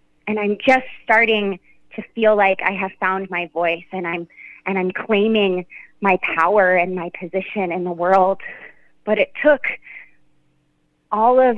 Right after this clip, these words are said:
the hours of daily practice and years of, of sitting with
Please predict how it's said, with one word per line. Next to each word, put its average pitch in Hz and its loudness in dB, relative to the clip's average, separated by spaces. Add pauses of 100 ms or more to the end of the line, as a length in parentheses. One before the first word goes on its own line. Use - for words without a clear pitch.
(100)
the 220 6
hours 202 0
of 190 -6
daily 190 -4
practice 180 -4 (120)
and 190 -4 (240)
years 220 4
of, 190 2 (640)
of 190 -6 (200)
sitting 220 4
with 202 -2